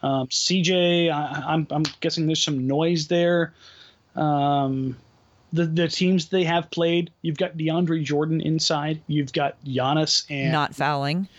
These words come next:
Speaker 1: Yeah, and you've got guys like Giannis in the Bucks' entire lineup who's six eight or taller.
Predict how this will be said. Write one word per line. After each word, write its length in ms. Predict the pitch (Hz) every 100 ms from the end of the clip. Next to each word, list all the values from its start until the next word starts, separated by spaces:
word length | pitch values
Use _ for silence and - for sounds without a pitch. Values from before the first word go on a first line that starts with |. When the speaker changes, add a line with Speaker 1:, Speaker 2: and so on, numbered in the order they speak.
| - -
Speaker 1:
Yeah, 240 | 185 139 160
and 140 | 175
you've 120 | 170
got 240 | 180 160 160
guys 300 | 165 165 151
like 140 | 170
Giannis 540 | 147 156 151 160 - -
in 120 | 156
the 80 | 131
Bucks' 380 | 139 131 -
entire 360 | 143 131 147 139
lineup 400 | 120 123 135 143
who's 340 | 143 135 - -
six 300 | - 151 147
eight 160 | 143
or 60 | 135
taller. 500 | - 139 135 143 147